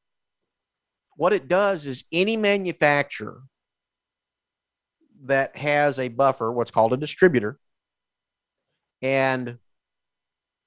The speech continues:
they sell to the distributor, when the distributor puts a product out there, that means now that anything that happens with that product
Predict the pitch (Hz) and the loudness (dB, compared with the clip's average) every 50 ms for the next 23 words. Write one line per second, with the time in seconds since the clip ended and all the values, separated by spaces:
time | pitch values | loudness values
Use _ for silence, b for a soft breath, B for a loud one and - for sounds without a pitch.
0 | _ _ 131 131 131 127 127 123 - - - 151 156 160 156 - 170 151 135 135 | _ _ -4 0 0 0 0 -2 -4 -4 0 0 2 2 0 -2 -4 -4 -4 -4
1 | 120 - - - 170 165 139 127 117 120 123 131 _ _ _ _ _ _ _ _ | -4 -4 -2 0 0 2 2 0 0 -2 -4 -6 _ _ _ _ _ _ _ _
2 | - 120 117 110 104 - - 160 160 143 131 - 165 139 - - - 147 147 151 | -10 -8 -6 -6 -4 2 2 2 2 2 2 2 2 0 0 -4 -2 0 2 2
3 | 151 147 - - 117 107 104 101 - 107 101 104 107 - b b b b b b | 2 0 -2 -2 -2 -2 -2 -2 -4 -6 -6 -6 -8 -12 b b b b b b
4 | b b _ _ - 135 151 156 151 147 143 123 127 147 147 151 143 147 - 151 | b b _ _ 0 0 2 2 0 0 0 -2 -2 0 0 2 0 0 -2 -4
5 | 151 170 180 175 - 190 190 185 175 156 139 147 185 185 185 185 185 165 131 135 | -4 -4 -4 -2 -2 -2 0 0 -2 -4 -4 -4 -2 0 0 0 0 -4 -4 -4
6 | 151 139 - 147 135 120 - - - - 202 202 180 139 131 131 - | -4 -2 0 0 -2 -2 -4 -6 -4 -2 0 2 2 0 0 -2 -2